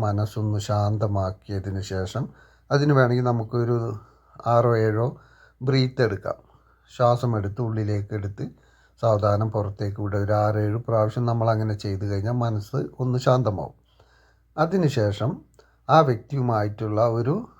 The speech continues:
കൂടിക്കാഴ്ച അതല്ലെങ്കിൽ അവരുമായിട്ടുള്ള സംസാരം, അവർ നമ്മളോട് സംസാരിക്കുന്നത്, അതൊക്കെ നമ്മൾ മനസ്സിൽ കാണണം. വളരെ സന്തോഷമായി സംസാരിക്കുന്നതും വളരെ ഹാപ്പി ആയിട്ട് നിൽക്കുന്നതുമായ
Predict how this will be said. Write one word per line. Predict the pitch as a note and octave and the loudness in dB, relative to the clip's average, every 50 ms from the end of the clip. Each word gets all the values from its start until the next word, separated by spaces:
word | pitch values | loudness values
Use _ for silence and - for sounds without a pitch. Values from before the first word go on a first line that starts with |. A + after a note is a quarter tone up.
| _ _ _ _ _ _ _ - | _ _ _ _ _ _ _ -8
കൂടിക്കാഴ്ച | - A2+ A#2 A#2+ A#2 G#2+ - A2 G#2 G2+ G2+ - B2 | -4 -2 -2 -2 -2 0 0 0 2 0 0 2 2
അതല്ലെങ്കിൽ | B2 B2+ A#2 A2+ A2 G#2+ A2 A2 A2 | 2 2 2 0 0 0 0 2 2
അവരുമായിട്ടുള്ള | G#2 G#2 G#2+ G#2+ G#2+ G#2+ G#2 G2+ - A2 G#2+ | 2 2 0 0 0 -2 -2 -2 -2 -4 -4
സംസാരം, | G2+ - G2 G2 G2+ G2+ G2+ - G#2+ G2 G2 F#2+ G2+ A#2 - - - - - - - _ _ _ | -4 -4 -4 -4 -4 -4 -4 -2 0 2 2 2 0 -2 -6 -8 -16 -20 -20 -20 -20 _ _ _
അവർ | - B2 B2+ B2+ B2+ | 0 2 4 4 4
നമ്മളോട് | B2+ B2 A#2 A#2 A#2+ A#2 A2+ A2+ A#2 A2+ A2+ | 4 4 2 2 0 0 0 0 0 0 0
സംസാരിക്കുന്നത്, | A#2 - G2+ G#2 G#2+ G2+ - G#2 G2+ G#2 G2+ G2 - G2+ G2+ A2 - - | 0 0 -2 -2 -2 -2 -2 0 0 0 -2 -4 -6 -4 -4 -4 -2 -2
അതൊക്കെ | D#3 D#3 D#3 D3 C#3+ - - - C#3 | 0 0 0 0 -2 -2 -2 0 0
നമ്മൾ | C3+ B2 A2+ A2 A2 A2+ G#2+ | 2 2 0 0 0 0 0
മനസ്സിൽ | G#2 G2+ G2 G2 G2+ - - G#2 G#2+ G#2 - | -2 -2 -2 -4 -6 -6 -6 -6 -6 -4 -4
കാണണം. | G#2 F#2 F#2 F#2 F2+ E2+ E2 - - - - - - - - _ _ - | -4 -4 -4 -6 -8 -8 -10 -12 -14 -18 -20 -20 -20 -20 -20 _ _ -2
വളരെ | A2 A#2 A#2 A#2 A2 B2 B2+ C3+ | 0 2 4 4 4 4 2 4
സന്തോഷമായി | C3+ C3+ B2 A#2+ A#2+ A#2+ A#2+ A#2+ - B2 A#2+ A#2 A#2 A#2 | 4 2 2 2 2 0 0 0 0 0 0 0 0 0
സംസാരിക്കുന്നതും | - - A2+ A2+ A#2 - A#2+ G#2+ A2 G#2+ G#2 G#2 A2+ G#2+ G#2+ G#2+ G#2+ A2 A2 | -2 -2 -2 -2 -2 0 0 0 2 0 -2 -4 -4 -2 -2 -2 -2 0 0
വളരെ | G#2+ G2+ G#2+ G#2+ G2+ A2 A2+ A2 | 0 0 0 0 0 0 0 0
ഹാപ്പി | - G#2+ G#2 G#2 G#2 - A#2+ A2+ | 0 -2 -2 -2 -2 -4 -2 -2
ആയിട്ട് | A2 A2 G#2 - | -2 -2 -2 -4
നിൽക്കുന്നതുമായ | G2+ G#2 G2+ G2+ - - G#2 G#2 G#2 G2 G#2 G#2+ G#2 F#2+ F#2+ G2 | -4 -4 -4 -4 -6 -6 -4 -4 -2 -2 -2 -2 -2 0 0 -2